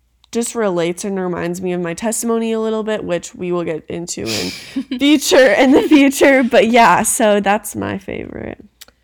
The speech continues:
Speaker 2: Yes, and I love Hosea too. I was almost, like, thinking about sharing that, but I was like, I knew Maddie was gonna share it, so I was, I wanted to share something else. Um, but in Hosea, uh, Hosea is a prophet, and he is called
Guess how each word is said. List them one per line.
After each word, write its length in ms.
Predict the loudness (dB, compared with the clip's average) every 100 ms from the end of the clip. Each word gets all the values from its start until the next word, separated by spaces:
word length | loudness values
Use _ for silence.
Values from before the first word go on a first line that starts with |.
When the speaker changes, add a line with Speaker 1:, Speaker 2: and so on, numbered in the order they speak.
| _
Speaker 2:
Yes, 260 | -8 -8 -6
and 100 | -2
I 180 | 2 2
love 220 | 2 -2
Hosea 420 | -4 -4 -4 -4
too. 300 | -6 -8 -6
I 200 | -4 -2
was 320 | -2 -6 -10 -8
almost, 440 | -6 -6 -6 -4
like, 340 | -2 -2 -4 -6
thinking 280 | -4 -2
about 220 | 0 0 -2
sharing 380 | -4 -2 -2 -2
that, 180 | -2
but 80 | 2
I 40 | 2
was 120 | 2
like, 120 | 0
I 120 | 0
knew 180 | 0 2
Maddie 280 | 2 0 0
was 100 | -4
gonna 180 | -6 -8
share 260 | -6 -6 -6
it, 140 | -8
so 140 | -8
I 120 | -10 -10
was, 320 | -14 -20 _ _ _ -16 -14 -8 0
I 120 | 2
wanted 260 | 2 -4 -6
to 80 |
share 180 | -10 -10
something 340 | -10 -12 -6 -2
else. 300 | -2 -6 -16 -20 -20 _
Um, 240 | -8 -4 -2
but 160 | 0
in 100 | 0
Hosea, 800 | 0 -2 0 0 0 0 -4 -6 -12 _ _ _
uh, 260 | -6 -4 -6
Hosea 640 | -4 -2 0 2 2 0
is 340 | -2 -4 -8 -10
a 60 | -12
prophet, 640 | -6 -6 -6 -8 -10 -8 -6
and 340 | -6 -6 -12 -18 _ _ _
he 200 | -8 -4
is 120 | -4 -4
called 460 | -2 -2 -2 -8